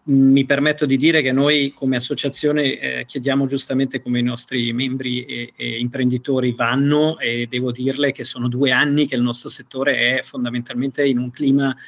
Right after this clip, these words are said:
degli affari negativi. Negli ultimi mesi, e a marzo abbiamo pubblicato poi i risultati, abbiamo fatto un'inchiesta sul lavoro ridotto, un'azienda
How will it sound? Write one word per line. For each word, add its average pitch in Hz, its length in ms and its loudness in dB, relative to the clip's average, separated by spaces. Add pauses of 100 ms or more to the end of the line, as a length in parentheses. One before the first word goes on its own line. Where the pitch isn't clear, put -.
(140)
degli 131 160 0
affari 131 320 2
negativi. 139 640 2 (420)
Negli 127 160 2
ultimi 139 320 4
mesi, 147 600 2
e 127 160 0
a 123 40 2
marzo 131 420 0
abbiamo 123 280 2
pubblicato 123 560 -4
poi 131 160 0
i 123 40 2
risultati, 127 580 -2
abbiamo 123 200 -4
fatto 135 260 -6
un'inchiesta 127 360 0
sul 139 180 0
lavoro 131 280 2
ridotto, 139 440 2
un'azienda 139 840 2